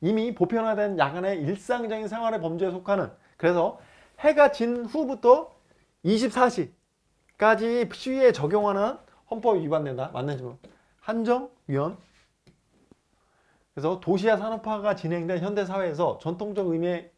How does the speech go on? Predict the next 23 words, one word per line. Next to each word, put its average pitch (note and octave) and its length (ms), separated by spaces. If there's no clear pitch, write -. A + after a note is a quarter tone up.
야간, C#3+ 360
즉 F3+ 280
해가 A#3+ 260
뜨기 A#3+ 180
전이나 F#3 460
해가 A#3 320
진 G3 200
후로 G3+ 180
하는 G3 200
광범위하고 G3 600
가변적인 F3+ 540
시간대는 F#3+ 500
위와 F#3+ 240
같은 G3 280
야간이 F3 420
특징이나 G#3 1200
차별성이 A#3+ 500
명백한 G3 600
어려움에도 G3+ 440
일률적으로 B3+ 1160
야간 G3+ 240
시위를 A3 240
금지하는 F#3 500